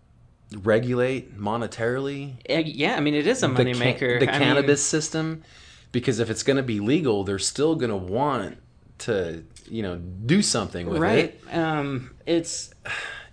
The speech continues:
Speaker 1: And,
Speaker 2: and
Speaker 1: and
Speaker 2: it's
Speaker 1: it's too bad because D U Is ruin people's lives.
Speaker 2: It, they do.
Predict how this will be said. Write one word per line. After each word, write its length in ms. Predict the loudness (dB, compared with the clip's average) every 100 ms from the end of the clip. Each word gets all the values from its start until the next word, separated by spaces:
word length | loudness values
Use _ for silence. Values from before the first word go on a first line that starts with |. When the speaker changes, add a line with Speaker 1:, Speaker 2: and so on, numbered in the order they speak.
| 2
Speaker 1:
And, 80 | 6
Speaker 2:
and 80 |
Speaker 1:
and 60 | 6
Speaker 2:
it's 80 | 6
Speaker 1:
it's 160 | 4 2
too 160 | 4
bad 200 | 6 6
because 220 | 4 -2
D 100 | 0
U 140 | 2 2
Is 200 | 0 -2
ruin 160 | -4 -4
people's 260 | -6 -4
lives. 380 | -4 -4 -6 -4
Speaker 2:
It, 220 | -4 -2
they 120 | -4 0
do. 320 | 2 2